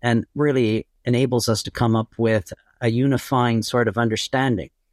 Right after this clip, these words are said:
And that's the immune system. Uh, I mean, certainly, you know, if, if you hit your head,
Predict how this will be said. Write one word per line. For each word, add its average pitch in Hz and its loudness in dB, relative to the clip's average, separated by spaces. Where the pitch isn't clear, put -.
And 220 0
that's 226 -2
the 247 0
immune 226 2
system. - -6
Uh, 120 0
I 127 -2
mean, 127 2
certainly, 127 0
you 160 0
know, 117 0
if, - -2
if 104 -8
you 95 -4
hit 139 -2
your 92 -2
head, 185 -4